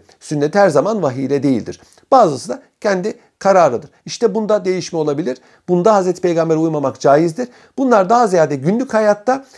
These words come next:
ve devlet idaresinde, ordu idaresinde ki sünnetlerdir. İbadetlerle veya muamelatla alakalı sünnetler değildir. Hazreti Peygamber'in sünnetini bildiren sözlere hadis dedik. Hadisleri sahabiler bildirmiştir. Yani İslam dinini bildiren sahabilerdir.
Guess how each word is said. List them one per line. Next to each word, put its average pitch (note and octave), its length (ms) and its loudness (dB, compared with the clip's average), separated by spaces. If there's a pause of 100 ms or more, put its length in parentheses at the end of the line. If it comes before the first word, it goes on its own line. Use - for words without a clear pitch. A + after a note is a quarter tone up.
(120)
ve F3 120 2
devlet G#3 260 2
idaresinde, D#3+ 600 0
ordu F3 320 0
idaresinde D#3+ 680 0 (260)
ki - 280 -6 (100)
sünnetlerdir. B2 960 -2
İbadetlerle D#3+ 760 0
veya C3+ 120 0
muamelatla C#3+ 540 0
alakalı C3 380 -2
sünnetler F3 560 -2 (480)
değildir. G2+ 420 0 (360)
Hazreti B3 320 -2
Peygamber'in F#3+ 680 0
sünnetini E3+ 760 -4
bildiren C3+ 360 2
sözlere D3 400 -2
hadis D3 360 -2
dedik. F2 240 -6 (260)
Hadisleri E3+ 500 -2
sahabiler D3 600 0
bildirmiştir. A#2 580 -10 (280)
Yani D3+ 200 2
İslam G#3+ 320 0
dinini E3+ 300 -2
bildiren E3 280 -2
sahabilerdir. C3+ 800 2